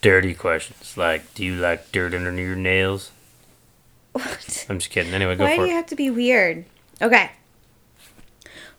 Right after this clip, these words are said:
Speaker 2: What is your favorite thing about
Speaker 1: Just so everybody knows, she's also rubbing my back as she's saying this, so it's very creepy.
Speaker 2: <laughs> What is your favorite thing about me as a person?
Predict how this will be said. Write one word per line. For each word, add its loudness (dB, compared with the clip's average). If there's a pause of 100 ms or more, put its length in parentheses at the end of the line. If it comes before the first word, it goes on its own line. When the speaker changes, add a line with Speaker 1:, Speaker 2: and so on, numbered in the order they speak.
(160)
Speaker 2:
What 0
is -4
your 0
favorite -4
thing -6
about -4
Speaker 1:
Just 0
so 6
everybody 6
knows, 4
she's -2
also 2
rubbing 0
my 0
back 2
as -4
she's -10
saying -2
this, -6
so -8
it's -10
very -2
creepy. -8 (220)
Speaker 2:
<laughs> 10 (1400)
What 4
is 0
your 2
favorite 2
thing -2 (160)
about -2
me -10
as 0 (100)
a -2 (160)
person? -2